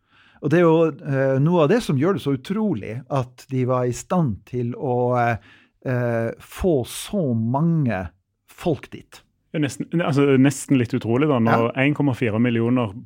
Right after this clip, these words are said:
Speaker 2: eh, minst,
Speaker 1: Ja.
Speaker 2: og de er stort sett nordmenn, og da kommer de, da må de jo ha kommet fra hele landet.
Speaker 1: Ja. Altså, det fi-, eh, eh, finnes i hvert fall to grunner til at dette her var mulig. Eh, det første er at den moderne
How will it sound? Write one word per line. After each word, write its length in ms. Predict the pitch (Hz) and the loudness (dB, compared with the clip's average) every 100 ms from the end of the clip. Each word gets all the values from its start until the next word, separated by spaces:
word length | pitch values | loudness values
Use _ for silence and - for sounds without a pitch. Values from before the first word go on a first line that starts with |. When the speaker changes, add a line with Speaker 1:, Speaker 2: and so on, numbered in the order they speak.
| - | -6
Speaker 2:
eh, 140 | 131 | -4
minst, 520 | 113 120 151 - - - _ _ | -2 0 0 -2 -10 -18 _ _
Speaker 1:
Ja. 120 | 147 - _ _ _ - | -8 -8 _ _ _ -6
Speaker 2:
og 220 | 120 117 | -6 -2
de 140 | 120 | 0
er 40 | 110 | 0
stort 240 | - 110 | -2 -4
sett 140 | 117 113 | -2 -2
nordmenn, 440 | 113 123 139 113 | 0 2 2 0
og 120 | 139 117 | -2 0
da 220 | 117 117 - | 2 0 0
kommer 300 | 120 107 139 | 0 0 0
de, 80 | 135 | -2
da 160 | 107 | -4
må 240 | 120 123 110 | 0 0 2
de 80 | 120 | 2
jo 80 | 117 | 2
ha 60 | |
kommet 260 | 107 110 113 | 0 -4 -4
fra 220 | - 110 | -6 -6
hele 440 | 113 - 113 90 98 | -6 -8 -8 -6 -4
landet. 300 | 104 123 90 131 | -2 -4 -6 -6
Speaker 1:
Ja. 120 | 180 233 _ _ - - - _ | -8 -8 _ _ -20 -20 -20 _
Altså, 100 | 165 | -2
det 100 | 202 | 0
fi-, 160 | 247 226 | 0 0
eh, 280 | 208 202 202 196 - - | 2 2 0 -6 -14 -8
eh, 160 | 170 160 | -4 -2
finnes 260 | 240 240 220 | 2 2 2
i 60 | |
hvert 140 | 220 254 | 0 0
fall 140 | 220 | 0
to 180 | - 208 | 2 2
grunner 340 | 147 143 127 101 | 2 0 -2 -2
til 100 | 135 | -4
at 80 | 127 | -4
dette 200 | 127 135 | -4 -4
her 180 | 135 139 | -2 -2
var 220 | 123 135 | 0 0
mulig. 440 | 117 117 127 123 - - _ _ - - _ _ - | 0 0 0 -2 -8 -20 _ _ -20 -20 _ _ -6
Eh, 400 | 135 135 139 139 147 | -2 -2 -2 -4 -6
det 140 | 147 | -8
første 540 | - 226 - - 254 - | -2 -4 -4 -6 -6 -4
er 360 | 196 175 160 151 151 | 0 0 0 -2 -2
at 380 | 143 135 - - _ _ _ | -4 -4 -10 -20 _ _ _
den 320 | 151 151 151 - | -2 0 -2 -2
moderne 800 | 143 165 147 208 220 156 127 | -2 0 2 2 2 0 -2